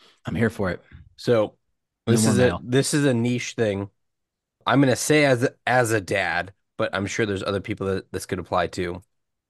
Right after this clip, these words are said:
Speaker 2: The casual stroll to the mailbox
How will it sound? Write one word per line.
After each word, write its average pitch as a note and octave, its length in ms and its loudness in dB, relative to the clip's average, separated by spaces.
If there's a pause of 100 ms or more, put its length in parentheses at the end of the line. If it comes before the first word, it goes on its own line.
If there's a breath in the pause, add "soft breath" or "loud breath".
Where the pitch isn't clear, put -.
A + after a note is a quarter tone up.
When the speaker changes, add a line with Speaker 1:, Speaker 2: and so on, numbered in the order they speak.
(840 soft breath)
Speaker 2:
The A2 160 0
casual D3+ 680 2
stroll F2+ 960 -4 (1080)
to B2 220 0
the A#2 120 0
mailbox F2+ 840 -4